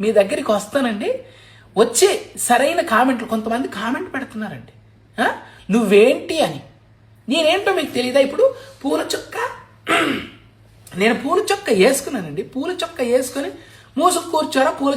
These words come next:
చొక్క" అన్నారు. నేను వదిలేనా? కూర్చోలేనండి. నేను ఇప్పుడు వంగున్నానా నించున్నానా నాకే తెలియట్లేదు. అందరికీ నమస్తే అండి, ఎలా ఉన్నారు? ఒక ఆటగాడిని వేటాడటం ఫస్ట్ టైమ్ చూస్తున్నానండి. మరి నిజమే కదండి,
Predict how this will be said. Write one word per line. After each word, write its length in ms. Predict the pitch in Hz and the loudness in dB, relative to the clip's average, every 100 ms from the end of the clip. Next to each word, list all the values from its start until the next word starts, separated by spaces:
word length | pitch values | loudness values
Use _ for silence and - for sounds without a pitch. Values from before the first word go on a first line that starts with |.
| - | -2
చొక్క" 180 | 277 320 | -2 0
అన్నారు. 400 | 294 226 165 135 - - _ _ _ _ _ _ _ _ 247 | 0 -2 -4 -10 -20 -20 _ _ _ _ _ _ _ _ 0
నేను 180 | 277 | 2
వదిలేనా? 320 | 269 349 330 427 - - | 2 2 -2 -4 -10 -2
కూర్చోలేనండి. 960 | 320 381 - 427 349 214 180 269 359 - - - - | 2 4 4 4 4 0 0 0 0 -4 -12 -20 -2
నేను 160 | 254 320 | -2 -2
ఇప్పుడు 200 | 302 240 | -2 2
వంగున్నానా 540 | 247 330 381 359 370 | 2 2 2 2 2
నించున్నానా 540 | 359 330 - 330 349 294 | -2 -6 -6 -4 -2 0
నాకే 340 | 339 311 392 | 0 2 2
తెలియట్లేదు. 560 | 381 320 285 240 175 135 - _ _ - | 2 2 0 0 -2 -4 -16 _ _ -8
అందరికీ 440 | 220 262 403 440 | -2 2 4 6
నమస్తే 440 | 392 370 381 - | 4 4 2 4
అండి, 200 | 381 349 | 4 4
ఎలా 280 | 277 254 339 | 4 6 6
ఉన్నారు? 400 | 370 370 381 392 381 - - - | 8 8 8 4 0 -8 -20 -14
ఒక 140 | 175 - | -8 -4
ఆటగాడిని 560 | - - 302 339 330 | -2 0 2 2 0
వేటాడటం 680 | 269 214 277 349 349 349 349 | 0 2 2 4 2 2 0
ఫస్ట్ 300 | 262 233 - | -2 -4 -4
టైమ్ 260 | 330 330 277 | -6 -6 -6
చూస్తున్నానండి. 680 | 277 302 302 269 190 131 - - - 233 | -6 -6 -6 -6 -8 -14 -20 -20 -8 -4
మరి 100 | 240 | -4
నిజమే 380 | 170 190 359 | -4 -4 -4
కదండి, 600 | 359 330 285 277 277 320 | -2 -2 -2 -2 -4 -6